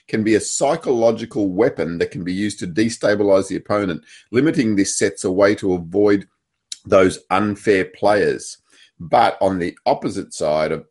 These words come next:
the ledger, Devon said, "No, I think timing can be used as a psychological tool that can be used to destabilize an opponent." So there you go.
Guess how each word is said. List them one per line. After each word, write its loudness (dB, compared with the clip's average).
the -2
ledger, -2
Devon 0
said, 0
"No, 2
I 2
think -2
timing 0
can -2
be -4
used 0
as -8
a -6
psychological -2
tool 0
that -12
can -4
be -2
used 0
to -12
destabilize 2
an -2
opponent." -2
So -4
there 4
you -2
go. 2